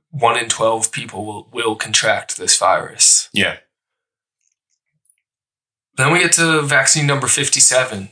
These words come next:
Speaker 1: which we see, uh, the shot opens of this monkey, a living monkey.
Speaker 2: Yeah, the
Speaker 1: We had
Speaker 2: one
Speaker 1: seen a,
Speaker 2: monkey.
Speaker 1: we had seen a couple dead monkeys before. This
Speaker 2: Yeah.
Speaker 1: is, I think, like, the first time we see a living monkey.
Speaker 2: Yeah.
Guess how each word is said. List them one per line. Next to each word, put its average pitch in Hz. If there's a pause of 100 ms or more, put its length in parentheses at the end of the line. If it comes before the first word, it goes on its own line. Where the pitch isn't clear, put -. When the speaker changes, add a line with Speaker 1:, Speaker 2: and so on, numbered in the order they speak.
(440)
Speaker 1:
which 117
we 127
see, 117 (840)
uh, 110 (300)
the 120
shot 127
opens 117 (300)
of 113
this 120
monkey, 110 (140)
a 113
living 117
monkey. 101
Speaker 2:
Yeah, 123
the -
Speaker 1:
We -
had -
Speaker 2:
one -
Speaker 1:
seen 113
a, 117
Speaker 2:
monkey. 101
Speaker 1:
we 135
had 135
seen 156
a 151
couple 139
dead 120
monkeys 113
before. 110
This 104
Speaker 2:
Yeah. -
Speaker 1:
is, -
I 123
think, 190
like, 139
the 110
first 139
time 127
we 117
see 120 (600)
a 113
living 117
monkey. 95 (140)
Speaker 2:
Yeah. 95